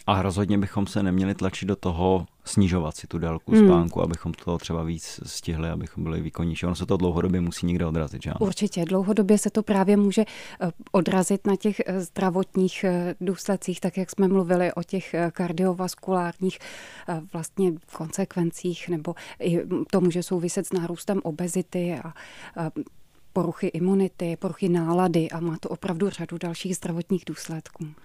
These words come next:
Speaker 1: Je pravda, že nevyspalí lidé mají kruhy pod očima? Souvisí to s tím?
Speaker 2: <laughs> To je pravda.
Speaker 1: Velmi mě zajímá ta doba, kdyby člověk měl spát a kdy vstávat. Já taky předpokládám,
Speaker 2: Mhm.
Speaker 1: že to je individuální.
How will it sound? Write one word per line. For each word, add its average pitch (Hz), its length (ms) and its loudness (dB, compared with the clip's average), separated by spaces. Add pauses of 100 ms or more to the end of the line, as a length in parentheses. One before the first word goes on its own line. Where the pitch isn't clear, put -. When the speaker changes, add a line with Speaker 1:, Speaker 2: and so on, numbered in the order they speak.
(220)
Speaker 1:
Je 92 80 -2
pravda, 90 260 2
že 98 120 4
nevyspalí 98 460 2
lidé 90 220 2
mají 90 240 0
kruhy 87 260 0
pod - 180 -4
očima? 143 380 0 (260)
Souvisí 101 380 -2
to 131 100 -2
s - 80 -6
tím? - 180 0
Speaker 2:
<laughs> 160 340 -6
To 202 100 0
je 196 120 2
pravda. 185 420 -8 (540)
Speaker 1:
Velmi 101 240 6
mě 143 260 10
zajímá 113 400 6
ta 123 120 4
doba, 92 300 4
kdyby 90 260 0
člověk 98 360 -2
měl 110 200 0
spát 87 380 -2 (100)
a 80 240 -6
kdy 85 160 -4
vstávat. 65 440 -4
Já - 60 -4
taky - 180 -8
předpokládám, 113 580 2
Speaker 2:
Mhm. 113 80 2
Speaker 1:
že 98 180 -2
to - 120 0
je 113 200 4
individuální. 78 920 0